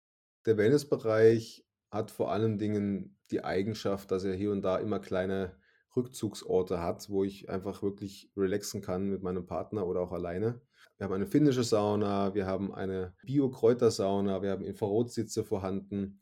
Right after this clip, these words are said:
Also es ist für jeden etwas dabei, um nach dem schönen Skitag entspannen zu können und die Füße hochlegen zu können.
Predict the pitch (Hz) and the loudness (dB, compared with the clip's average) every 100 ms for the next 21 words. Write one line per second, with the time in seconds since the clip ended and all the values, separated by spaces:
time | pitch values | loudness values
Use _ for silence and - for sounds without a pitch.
0 | _ - 95 104 104 - - 104 117 120 | _ -8 -6 -6 -10 -8 -4 4 6 6
1 | 113 - - 110 - 98 92 92 104 - | 4 0 0 2 2 2 4 6 4 4
2 | 101 98 98 - 101 98 98 98 _ _ | 0 0 0 0 -2 0 -4 -10 _ _
3 | - 113 117 104 - 113 110 101 101 - | 0 4 4 2 -2 0 2 2 2 -6
4 | - - 104 - 92 110 110 101 107 107 | -16 -6 -6 -2 0 2 2 0 0 2
5 | 104 104 104 101 - _ - 101 98 95 | 4 2 -2 -6 -16 _ -4 -4 -4 -6
6 | - 110 98 90 87 85 87 82 - - | -6 0 0 0 -2 -4 -6 -10 -12 -12
7 | - | -14